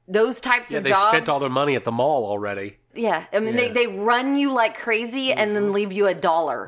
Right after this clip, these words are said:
Speaker 2: Right.
Speaker 1: some change on the table. Like, that was the days of that kind of stuff. Whereas, like, where Lily's working at, at Bellino's, no.
Speaker 2: That could be a full-time job.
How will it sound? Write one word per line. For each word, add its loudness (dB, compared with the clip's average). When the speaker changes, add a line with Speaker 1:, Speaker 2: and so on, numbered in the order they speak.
Speaker 2:
Right. -4
Speaker 1:
some -2
change -2
on 0
the -6
table. -6
Like, -8
that 4
was -4
the -4
days 2
of -2
that 2
kind -4
of -8
stuff. -6
Whereas, 0
like, -2
where 0
Lily's 0
working -4
at, -2
at -4
Bellino's, -4
no. 0
Speaker 2:
That -2
could -10
be -2
a -4
full-time -8
job. -6